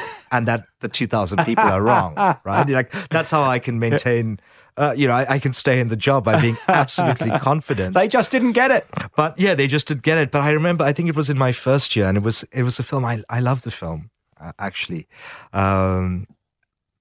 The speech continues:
Speaker 2: and I played it at the State Theatre, so it's, it's a lot of people.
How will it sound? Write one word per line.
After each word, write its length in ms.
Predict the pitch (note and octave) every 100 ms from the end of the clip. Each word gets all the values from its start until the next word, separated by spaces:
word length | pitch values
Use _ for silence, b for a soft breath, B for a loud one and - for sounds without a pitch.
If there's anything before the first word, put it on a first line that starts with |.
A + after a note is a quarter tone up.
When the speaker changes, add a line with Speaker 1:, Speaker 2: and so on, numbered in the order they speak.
| -
Speaker 2:
and 100 | A#2+
I 80 | A2+
played 240 | - C3
it 60 | C#3
at 100 | A#2+
the 80 | -
State 320 | - F#2 F2
Theatre, 460 | F2+ E2 - C3 C#3+
so 160 | -
it's, 220 | F#2 -
it's 160 | E2 -
a 40 |
lot 240 | F#2+ G#2 G#2
of 140 | F2+
people. 460 | - D2 - E2+